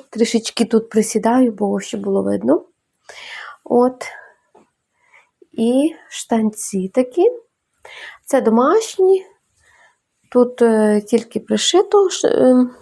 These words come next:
мотузочок, можна так сказати, а він не затягується. Тут воно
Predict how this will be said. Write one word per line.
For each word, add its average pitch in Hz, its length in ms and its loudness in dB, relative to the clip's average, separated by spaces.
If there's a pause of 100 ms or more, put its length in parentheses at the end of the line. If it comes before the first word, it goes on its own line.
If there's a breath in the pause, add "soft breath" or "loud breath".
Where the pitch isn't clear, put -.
(1200 loud breath)
мотузочок, 226 600 0
можна 208 220 0
так - 100 -14
сказати, 202 480 -4
а 208 80 0
він 226 180 0
не 214 100 2
затягується. 202 580 -4
Тут 262 200 -2
воно 247 240 4